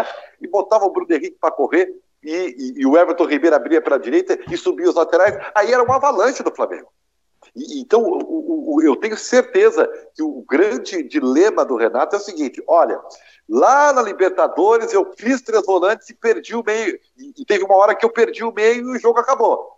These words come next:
Eu até contive eles uma hora, mas não deu pro gasto. E aí é que talvez seja o grande boom. O Grêmio tem que fazer o Orejuela fazer com que o Felipe Luiz não suba.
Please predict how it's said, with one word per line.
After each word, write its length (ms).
Eu 140
até 300
contive 600
eles 360
uma 200
hora, 260
mas 180
não 160
deu 260
pro 120
gasto. 380
E 160
aí 420
é 260
que 380
talvez 440
seja 200
o 60
grande 400
boom. 300
O 120
Grêmio 380
tem 560
que 200
fazer 600
o 160
Orejuela 960
fazer 360
com 200
que 400
o 80
Felipe 380
Luiz 160
não 160
suba. 540